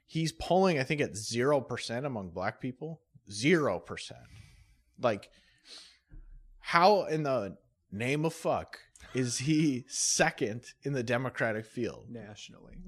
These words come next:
Speaker 1: L-,
Speaker 2: right.
Speaker 1: like, so this is literally just a s-, a psyop. And I, so I was trying to imagine, like, what did that email exchange look like with the C I A? Like, "Okay, here's the numbers you, quote, randomly call to do this,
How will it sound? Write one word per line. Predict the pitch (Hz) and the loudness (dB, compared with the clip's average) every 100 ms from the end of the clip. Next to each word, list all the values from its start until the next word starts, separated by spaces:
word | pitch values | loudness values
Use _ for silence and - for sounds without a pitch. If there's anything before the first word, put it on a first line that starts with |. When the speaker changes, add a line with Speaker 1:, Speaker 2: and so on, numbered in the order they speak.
| 113 | -12
Speaker 1:
L-, | 147 | -8
Speaker 2:
right. | 131 - | -10 -4
Speaker 1:
like, | 135 120 - - - _ _ _ _ _ | 0 0 -2 -20 -20 _ _ _ _ _
so | - 170 165 | 6 8 8
this | 165 190 | 8 4
is | 185 | 4
literally | 151 170 180 165 143 | 4 4 6 4 4
just | 143 - | 0 -2
a | |
s-, | 117 - - - | -4 -6 -8 -8
a | |
psyop. | 127 - 123 113 82 64 - _ - _ | -6 -2 0 -2 -4 -12 -20 _ -20 _
And | 135 135 | -4 2
I, | 127 123 | 2 2
so | - 143 | 0 0
I | 123 | 0
was | 123 | 0
trying | 143 | -2
to | 131 | -2
imagine, | 107 101 113 113 | -2 0 -2 -2
like, | 98 92 | -8 -8
what | 123 131 131 | -4 -2 -4
did | 120 110 | -6 -2
that | 107 110 | -2 -2
email | 120 120 107 | -6 -4 -6
exchange | 98 - 98 92 | -6 -6 -6 -6
look | 101 101 | -8 -8
like | 85 69 - _ | -12 -14 -18 _
with | 135 | -8
the | 120 | -6
C | 120 135 117 | -4 -2 0
I | 110 107 | 0 0
A? | |
Like, | 101 90 - | -4 -6 -6
"Okay, | 139 190 151 | 0 4 4
here's | 151 170 | 4 2
the | 165 | 2
numbers | 147 156 160 147 139 | 0 0 0 -2 -2
you, | 143 135 | -2 -4
quote, | - 143 135 | -4 -2 -2
randomly | 101 123 147 143 139 | -2 -2 -2 -4 -6
call | 110 156 147 110 107 | -4 0 2 2 -2
to | 117 | -8
do | 107 127 | -8 -6
this, | 110 107 - - | -6 -6 -8 -14